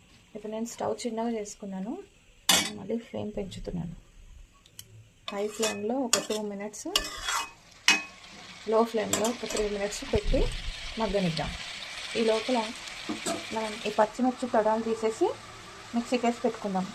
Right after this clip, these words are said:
ఇవి ఒక కారం, కారం చాలా ఉన్నాయి కాబట్టి నేను ఒక పది వేసుకున్నాను, పది, పన్నెండు వేసుకున్నాను. కారం తక్కువ ఉంటే మాత్రం ఇంకొంచెం ఎక్కువ వేసుకోండి.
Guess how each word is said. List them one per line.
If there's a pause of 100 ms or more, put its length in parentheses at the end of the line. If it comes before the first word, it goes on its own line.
(100)
ఇవి
ఒక (500)
కారం, (600)
కారం (100)
చాలా
ఉన్నాయి
కాబట్టి (100)
నేను
ఒక (100)
పది
వేసుకున్నాను, (1040)
పది,
పన్నెండు
వేసుకున్నాను. (1160)
కారం (100)
తక్కువ
ఉంటే
మాత్రం
ఇంకొంచెం
ఎక్కువ
వేసుకోండి.